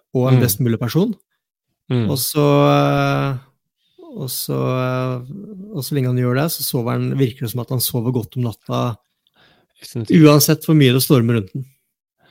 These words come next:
Speaker 2: Ja, uten tvil. Og han sier det faktisk rett ut i, eh, episoden at, eh,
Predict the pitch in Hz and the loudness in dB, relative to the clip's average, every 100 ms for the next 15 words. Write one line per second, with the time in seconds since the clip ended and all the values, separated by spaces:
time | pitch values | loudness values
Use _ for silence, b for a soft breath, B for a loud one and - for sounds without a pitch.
0 | b b 123 120 - 120 120 117 120 127 | b b 0 0 -2 -4 0 2 4 4
1 | 143 143 123 131 131 123 127 123 - 131 | 2 2 0 -2 -6 -4 -2 -2 -4 -6
2 | 113 - 131 120 110 107 104 110 - - | -6 -6 -4 -2 0 0 0 -4 -6 -6
3 | 123 120 113 104 - 117 | -4 -4 -6 -6 -2 -2